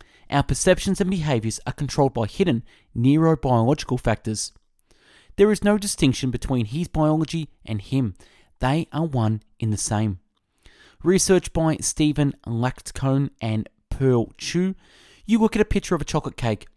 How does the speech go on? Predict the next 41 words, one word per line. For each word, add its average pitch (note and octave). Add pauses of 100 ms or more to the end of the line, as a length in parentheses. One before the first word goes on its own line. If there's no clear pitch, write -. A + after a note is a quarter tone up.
(160)
A C3
screen F#3+
displays B2
a A2+
vertical E3
bar G#2+
that -
shows C#3
the D#3+
areas A2
of A#2
the G#2+
brain C#3
activity E3 (400)
presented F#3
during C3+
your A2+
craving. A2+ (580)
Then E3
you F#3+
try D#3+
various D#3+
stages D3+
to C3 (280)
make B2+
the D3+
bar A2
go G2+
down. A2 (440)
When C#3
it A#2
does, C#3+ (380)
you D3
are E3
effectively D#3+
decreasing C#3
the G#2+
activity A#2+
of A2+
the A2
brain E3+